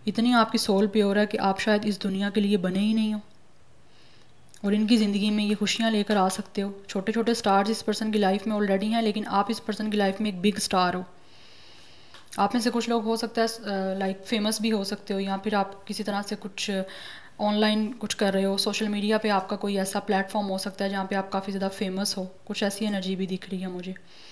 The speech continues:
और वहाँ पे भी हो सकता है ये person आपको देख रहे हैं, आप कुछ ना कुछ ऐसा काम कर रहे हो, कोई content creator हो सकते हो, या फिर social media पे अगर आप कुछ करते हो,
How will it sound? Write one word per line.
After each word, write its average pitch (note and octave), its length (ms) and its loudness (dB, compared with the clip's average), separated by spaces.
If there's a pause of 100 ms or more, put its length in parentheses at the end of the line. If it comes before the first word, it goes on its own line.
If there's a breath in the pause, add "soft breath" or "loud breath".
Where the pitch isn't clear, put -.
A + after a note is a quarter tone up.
(1300 loud breath)
और F#3+ 60 -8
वहाँ G#3+ 220 0
पे A#3 80 2
भी A#3 100 2
हो A3+ 140 2
सकता A3 260 0
है G#3+ 60 4
ये G#3+ 100 2
person G#3 280 -2
आपको G3 280 0
देख F#3+ 280 -2
रहे G#3 100 -2
हैं, G3+ 80 -2
आप G3 120 -6
कुछ - 180 -6
ना G3+ 80 -4
कुछ G#3+ 160 -8
ऐसा G#3 200 -4
काम F#3+ 300 -2
कर F#3+ 140 0
रहे F#3+ 80 -2
हो, G3 80 -4
कोई G3 200 -4
content G3 440 -4
creator F#3+ 420 -2
हो G3 120 -4
सकते - 280 -8
हो, G3 60 -4
या F#3 160 -4
फिर G3+ 120 -4
social G3+ 320 -4
media G3 240 -4
पे G#3 80 -4
अगर G3 160 -2
आप G3 160 -2
कुछ - 140 -10
करते G#3+ 340 -2
हो, G3 120 -2